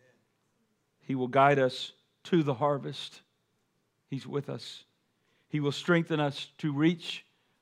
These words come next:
the harvest. And then there's another promise, and that's the promise of power. "These signs shall follow those who believe." Now, I'm not a sign seeker.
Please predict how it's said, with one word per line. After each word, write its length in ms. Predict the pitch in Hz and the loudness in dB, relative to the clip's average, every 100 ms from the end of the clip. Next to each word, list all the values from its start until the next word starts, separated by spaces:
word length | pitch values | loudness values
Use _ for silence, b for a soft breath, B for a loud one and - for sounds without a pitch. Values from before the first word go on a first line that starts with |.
| _ | _
the 100 | 127 | -6
harvest. 520 | - 139 131 127 - | -2 0 0 0 -6
And 180 | - 143 | -2 2
then 180 | 180 185 | 4 4
there's 180 | 160 139 | 2 0
another 300 | 151 170 151 | 2 2 2
promise, 500 | 156 147 147 139 - b b b | 4 4 2 -2 -8 b b b
and 80 | 139 | 0
that's 160 | 156 | 0
the 120 | 156 | 0
promise 440 | 147 156 151 139 - | 0 2 2 0 -6
of 100 | 117 | -12
power. 540 | - 160 170 131 117 - _ _ _ _ _ _ - | 4 6 6 2 -4 -10 _ _ _ _ _ _ -2
"These 300 | 147 175 - | 2 2 2
signs 500 | - 170 170 156 139 | 4 6 6 2 0
shall 120 | 139 | -4
follow 420 | - 160 160 139 | 4 6 6 4
those 400 | 135 151 143 - | 4 4 2 -2
who 100 | 143 | -4
believe." 320 | 131 135 143 | 0 2 2
Now, 120 | 127 | 2
I'm 60 | 156 | 2
not 160 | 180 151 | 2 0
a 40 | |
sign 340 | 135 156 143 | 0 2 2
seeker. 480 | 127 143 139 143 143 | -2 -4 -4 -6 -8